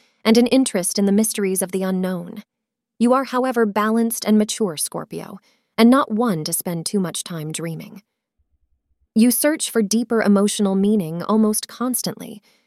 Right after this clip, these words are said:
and seek transformation in this journey of life, though you are rooted in action and a scorching passion for accomplishment. You are one of the most balanced signs of the zodiac, Scorpio. You have a very well-rounded personality,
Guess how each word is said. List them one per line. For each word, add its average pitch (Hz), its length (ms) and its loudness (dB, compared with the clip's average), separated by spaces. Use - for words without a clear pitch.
and 202 160 4
seek - 280 -4
transformation 214 840 0
in 165 120 -4
this 180 180 -4
journey 185 340 -2
of 170 140 -8
life, 180 400 -6
though 226 140 6
you 240 200 4
are 240 100 4
rooted 226 360 2
in 196 160 4
action 214 500 -2
and 208 120 4
a 208 40 2
scorching 233 600 0
passion 190 520 -6
for 165 160 -8
accomplishment. - 760 -10
You 247 160 4
are 262 120 6
one 269 160 0
of 254 100 -4
the 254 60 2
most 226 340 0
balanced 285 500 -2
signs 180 520 -4
of 196 100 -6
the 214 80 2
zodiac, 220 540 -2
Scorpio. 175 640 -8
You 247 100 4
have 294 160 2
a 302 80 -2
very 285 360 0
well-rounded 226 680 0
personality, 185 760 -4